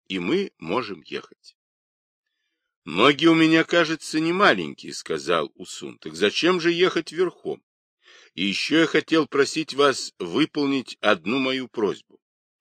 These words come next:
«Говорите», отвечал Ши Энь, «и желание ваше всегда будет исполнено, дорогой мой брат». «Так вот», продолжал Усун, когда мы выйдем из города,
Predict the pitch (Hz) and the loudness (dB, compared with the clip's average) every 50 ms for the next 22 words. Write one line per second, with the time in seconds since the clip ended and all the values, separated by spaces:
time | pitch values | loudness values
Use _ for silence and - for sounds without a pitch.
0 | _ _ _ - - 85 69 73 76 71 80 156 190 - - - 76 - _ _ | _ _ _ -8 -6 -4 -4 -2 -4 -4 -6 -8 -10 -10 -10 -12 -12 -12 _ _
1 | _ _ _ _ - - 87 - - 76 - - - 76 67 65 - - - - | _ _ _ _ -10 -10 -10 -10 -12 -10 -8 -6 -6 -6 -6 -6 -10 -10 -10 -10
2 | - - - 65 57 52 _ _ _ _ _ _ _ _ _ - 95 85 92 95 | -12 -14 -16 -20 -20 _ _ _ _ _ _ _ _ _ _ -10 -6 -4 -2 0
3 | 82 90 107 117 123 131 127 113 107 117 135 - - 113 - - - 98 80 - | 2 4 4 4 4 2 2 2 4 4 4 2 -2 -6 -8 -8 -10 -12 -12 -4
4 | - - 113 147 151 165 175 165 185 170 - 170 160 - - _ - 180 202 202 | 0 4 4 4 4 2 -2 -4 -4 -8 -8 -8 -8 -8 -10 _ 2 2 2 2
5 | 190 185 170 151 135 117 104 110 107 101 90 - 90 80 76 76 76 69 62 60 | 2 0 -4 -6 -4 -2 0 0 0 0 0 -2 -2 -2 -4 -6 -8 -10 -10 -10
6 | 71 67 64 _ _ _ _ _ _ _ _ _ _ _ _ _ _ _ _ _ | -12 -12 -12 _ _ _ _ _ _ _ _ _ _ _ _ _ _ _ _ _
7 | _ _ _ _ _ _ _ _ _ _ _ _ _ _ _ _ _ _ _ _ | _ _ _ _ _ _ _ _ _ _ _ _ _ _ _ _ _ _ _ _
8 | _ _ _ - 139 143 - - 104 113 127 127 120 - - - - _ _ _ | _ _ _ 0 0 0 0 -2 0 2 2 2 2 0 -6 -20 -20 _ _ _
9 | _ _ _ - _ _ - - 85 85 80 104 101 95 82 92 104 107 98 101 | _ _ _ -20 _ _ -8 -4 -2 0 2 2 2 2 2 4 4 4 2 0
10 | 95 - - - 98 101 98 98 95 _ _ _ _ _ _ _ _ _ _ - | -4 -6 -6 -6 -4 -4 -4 -4 -8 _ _ _ _ _ _ _ _ _ _ 0
11 | - 110 113 98 82 80 113 123 127 120 120 123 117 95 87 113 123 120 104 90 | 2 2 2 2 2 4 6 6 6 6 4 0 0 0 0 0 0 0 0 -2
12 | 107 113 110 - - - 104 95 82 73 73 - 185 233 214 175 110 80 82 71 | -2 -2 -2 -4 -6 -10 -10 -10 -10 -10 -10 -6 -4 -4 -2 -4 -6 -8 -10 -16
13 | 64 _ | -16 _